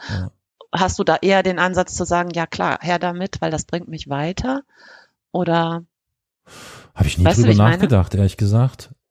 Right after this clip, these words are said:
Speaker 1: Ähm,
Speaker 2: Mhm.
Speaker 1: das, ähm, das berührt so ein bisschen das Thema, was ich vorhin angesprochen habe.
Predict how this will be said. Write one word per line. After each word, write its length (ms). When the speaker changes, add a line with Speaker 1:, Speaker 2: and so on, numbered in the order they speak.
Speaker 1:
Ähm, 960
Speaker 2:
Mhm. 100
Speaker 1:
das, 480
ähm, 640
das 320
berührt 640
so 80
ein 40
bisschen 260
das 180
Thema, 520
was 300
ich 80
vorhin 240
angesprochen 560
habe. 760